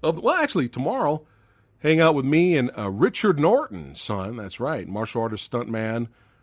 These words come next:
Uh, will be hanging out with us. Legend will be hanging out with us tomorrow. So join us tomorrow, six P M Pacific time. Uh, Wednesday, we will have another guest of the, of the martial arts and stunt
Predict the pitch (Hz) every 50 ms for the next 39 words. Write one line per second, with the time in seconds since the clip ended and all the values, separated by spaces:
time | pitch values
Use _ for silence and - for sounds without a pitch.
0 | _ _ - 90 85 82 80 87 95 95 104 95 98 104 110 110 110 110 110 -
1 | 110 110 107 110 107 87 90 95 113 131 135 113 113 113 113 117 117 110 98 101
2 | 110 120 127 127 127 123 123 131 120 - - 127 120 120 123 127 127 127 131 135
3 | 131 - _ _ _ _ _ - - 107 95 98 123 127 127 131 135 131 123 -
4 | - 127 131 135 123 - - - 131 - - 135 131 117 - - 147 - 117 -
5 | 139 131 131 131 135 135 143 143 - _ _ _ _ _ _ _ - _ - 117
6 | 107 104 98 107 131 156 160 139 127 165 165 165 160 165 143 131 120 123 113 120
7 | 120 120 135 170 196 196 180 190 208 233 247 - - - - - _ _ _ _
8 | _ _ _ _ _ _ 120 120 117 104 110 107 104 98 101 - 113 101 95 104
9 | 104 101 110 131 143 139 - - 147 135 135 127 - 120 104 - - - 131 131
10 | 139 -